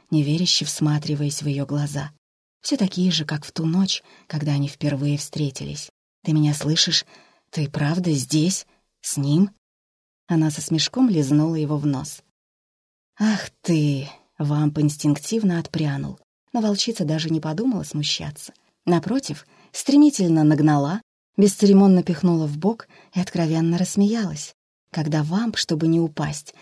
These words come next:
вынужденно схватился за ее загривок. «Шарасса!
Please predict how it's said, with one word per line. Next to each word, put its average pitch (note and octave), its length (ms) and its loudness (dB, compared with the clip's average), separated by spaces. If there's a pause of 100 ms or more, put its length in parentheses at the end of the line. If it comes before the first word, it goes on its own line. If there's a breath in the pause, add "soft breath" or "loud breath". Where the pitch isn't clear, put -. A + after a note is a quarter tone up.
(200 loud breath)
вынужденно A3+ 720 4
схватился F3 680 -4
за D#3 140 -2
ее D#3 240 0
загривок. D3+ 640 -2 (460)
«Шарасса! - 1400 -2